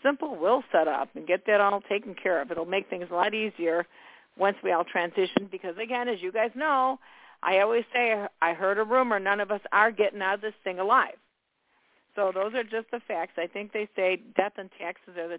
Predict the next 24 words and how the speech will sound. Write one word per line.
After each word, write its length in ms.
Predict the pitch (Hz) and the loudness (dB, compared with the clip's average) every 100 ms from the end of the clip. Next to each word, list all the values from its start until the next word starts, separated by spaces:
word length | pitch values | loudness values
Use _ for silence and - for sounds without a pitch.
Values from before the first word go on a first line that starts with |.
| - | -12
two 80 | 175 | -14
things 200 | 165 160 | -14 -14
you 80 | 165 | -16
can 100 | 175 | -14
count 260 | - 165 170 | -10 -8 -8
on. 180 | 135 - _ _ _ _ _ _ _ - | -14 -16 _ _ _ _ _ _ _ -4
Um, 540 | 170 165 165 165 160 - - | 2 4 2 0 -6 -4 2
I 120 | 214 | 4
always 220 | 277 277 | 2 -2
like 200 | 247 240 - | -2 -2 -4
to 60 | |
make 280 | 220 190 - | -6 -6 -6
joke 300 | 185 180 202 | -2 -2 -2
of 160 | 220 214 | -6 0
it 240 | 214 220 - _ _ _ _ _ _ - | 0 -2 -6 _ _ _ _ _ _ -2
uh, 380 | 175 175 175 180 | 2 2 2 0
the 120 | 175 | -2
reality 600 | 180 220 247 220 202 185 | 0 2 2 2 -2 0
is 200 | 175 180 _ _ - - | 0 -2 _ _ -20 -12
we 100 | 180 | -4
are 140 | 180 185 | -2 0
all 320 | 190 208 220 | 0 0 -2
highly 360 | - 208 220 226 | -4 -6 -4 -6
evolved 400 | 190 185 180 | -4 -4 -6